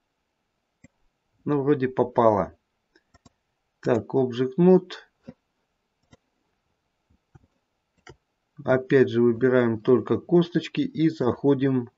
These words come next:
в Pose Mode. Выбираем аддон, о котором я уже рассказывал, Win-, Wishbone, N-Rig two. И назначим, значит, вот этим костям констрейны.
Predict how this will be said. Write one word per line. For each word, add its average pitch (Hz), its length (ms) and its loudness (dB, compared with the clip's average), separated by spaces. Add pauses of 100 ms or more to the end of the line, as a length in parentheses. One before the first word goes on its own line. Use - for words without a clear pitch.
(260)
в - 60 -4
Pose 127 240 2
Mode. 156 380 0
Выбираем 123 880 4
аддон, 123 560 2
о 113 60 -2
котором 123 440 0
я 123 140 4
уже 123 220 4
рассказывал, 117 760 2 (440)
Win-, 123 480 -2
Wishbone, 123 1000 4 (1200)
N-Rig 123 1600 -2 (180)
two. 180 360 6 (840)
И 180 160 4
назначим, 139 800 2
значит, 127 460 -4
вот 117 180 -4
этим 117 300 -4
костям 160 540 2
констрейны. 113 960 -2